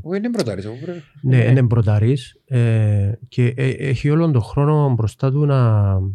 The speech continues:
Speaker 2: να βελτιώσει πράγματα και πράγματι έχει καλή προοπτική. Ε, ε,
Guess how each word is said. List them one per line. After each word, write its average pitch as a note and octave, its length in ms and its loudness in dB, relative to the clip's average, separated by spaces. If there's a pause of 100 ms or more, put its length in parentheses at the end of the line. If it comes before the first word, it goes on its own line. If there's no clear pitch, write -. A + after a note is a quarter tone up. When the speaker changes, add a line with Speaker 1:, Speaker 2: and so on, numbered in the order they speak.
(160)
Speaker 2:
να B2 120 -2
βελτιώσει A#2 520 2
πράγματα C#3 760 0 (320)
και - 120 -4
πράγματι C3+ 360 2
έχει B2 180 4
καλή A2 220 4
προοπτική. A#2 680 0 (2000)
Ε, C#3 280 0
ε, C#3 280 -2